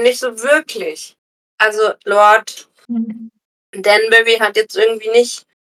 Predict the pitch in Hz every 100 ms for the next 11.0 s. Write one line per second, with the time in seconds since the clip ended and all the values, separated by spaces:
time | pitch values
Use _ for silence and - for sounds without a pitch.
0 | _ _ _ _ 214 - 220 - 240 247
1 | 233 233 226 220 220 214 240 254 - -
2 | _ _ _ _ _ - 226 240 - 220
3 | 240 - 233 233 247 247 - - _ _
4 | _ _ _ 220 202 196 220 220 _ 214
5 | 220 - - _ _ _ _ _ - 202
6 | 196 190 185 - 226 202 196 196 220 220
7 | 202 202 208 214 _ _ _ _ _ -
8 | 202 185 175 190 196 190 _ _ _ _
9 | _ - 202 196 190 _ _ _ - 185
10 | 208 208 220 - 226 226 220 _ 185 190